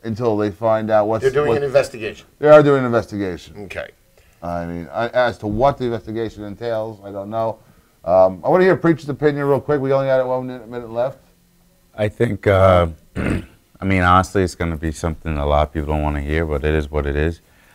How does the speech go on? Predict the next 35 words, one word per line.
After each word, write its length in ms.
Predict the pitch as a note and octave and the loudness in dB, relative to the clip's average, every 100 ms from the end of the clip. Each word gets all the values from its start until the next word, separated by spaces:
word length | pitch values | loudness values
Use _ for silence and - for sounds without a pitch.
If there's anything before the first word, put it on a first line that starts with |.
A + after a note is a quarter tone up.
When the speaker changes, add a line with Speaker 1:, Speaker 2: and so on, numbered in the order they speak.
| _ - | _ -6
Speaker 3:
I 140 | F2 | -4
think, 380 | E2 F2 D#2+ - | -2 -2 -2 2
uh, 420 | D#2+ D2+ D2 C#2+ - _ _ _ - - _ _ _ _ | 2 4 2 0 -4 _ _ _ -20 -20 _ _ _ _
growing 320 | F2+ E2+ E2 | 2 4 4
up 200 | D#2+ D2 | 0 -2
black 320 | D#2 D#2 D#2+ | 2 2 2
in 80 | D#2 | -2
this 120 | D2+ | -8
country, 440 | - D#2 D#2+ F#2+ F#2 | -8 -8 -8 -6 -4
that 360 | D#2+ D2 C#2+ - | -2 -2 -4 -8
this 140 | D2+ | -6
happens 380 | D#2 D2 D#2 D2+ | -4 -4 -4 0
all 160 | D#2 | 0
the 80 | D2 | 0
time 340 | C#2+ D#2 D#2 D2+ | -2 -4 -4 -4
to 300 | D2+ C#2+ C#2 | -4 -4 -6
my 240 | C2 D2 | -8 -8
guys. 480 | D2+ E2 E2+ E2+ - _ _ _ _ | -4 -2 -2 -4 -10 _ _ _ _
And 380 | - D#2 D#2 D#2 | -6 -4 -4 -6
you 160 | C#2+ D#2+ | -4 -4
show 220 | - F2+ | 2 2
me 120 | F2 E2 | 2 2
this 140 | D#2+ | 0
video, 420 | D2+ F#2 G2+ D#2 | 0 2 4 2
and 80 | D2+ | 2
I'm 120 | D2+ | -4
just 220 | D2+ D2 - | -6 -8 -6
like, 280 | D2 - | -6 -4
"Oh, 80 | D#2+ | -2
well." 280 | D2+ C#2+ D#2 _ _ _ _ _ _ | 0 0 -2 _ _ _ _ _ _
I'll 60 | D#2+ | -2
be 160 | D#2+ E2+ | 2 4
honest 320 | F#2+ F2+ - | 4 2 -2
with 180 | C#2 | -8
you. 120 | - | -8